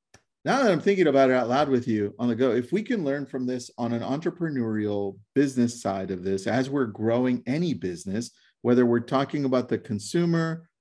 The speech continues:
or where we're talking about our staff, look at TikTok on both ends. If we're looking at it on the consumer side, the biggest challenge I find, 'cause I, I, when, remember, we run the real estate advisory board for Facebook and Instagram. Anytime there's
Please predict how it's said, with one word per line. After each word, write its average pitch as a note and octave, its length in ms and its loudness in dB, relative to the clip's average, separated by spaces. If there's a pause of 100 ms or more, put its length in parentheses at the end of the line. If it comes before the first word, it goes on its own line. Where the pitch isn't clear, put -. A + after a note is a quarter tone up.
(160)
or A2 100 -4
where A2 140 2
we're G#2+ 160 0
talking B2+ 460 -2
about A2+ 440 0
our F#2+ 140 -2
staff, G#2+ 880 -4 (960)
look D#3 240 2
at G#3 160 4
TikTok D3+ 440 2
on A2+ 140 2
both A2 260 2
ends. F2 440 -12 (480)
If D3 160 2
we're F3+ 100 8
looking E3 300 4
at C3+ 120 2
it B2+ 120 4
on A#2 180 2
the A2+ 80 0
consumer C3+ 540 -2
side, G2+ 440 -4 (680)
the B2 100 2
biggest E3+ 520 4
challenge D#3+ 480 -2 (120)
I C#3 200 2
find, A#2+ 320 -2
'cause A#2 160 -2
I, B2+ 160 -2 (100)
I, A2+ 180 -2
when, F#2 480 -4
remember, G2+ 280 0
we B2+ 180 2
run B2+ 480 4 (340)
the G#2 240 0
real B2 200 0
estate A#2+ 200 -2
advisory G#2+ 460 -4
board F#2 260 -4
for F2 140 -10
Facebook G#2 540 -4
and F#2 100 -4
Instagram. A2 520 -4
Anytime D#3 680 2
there's B2 320 4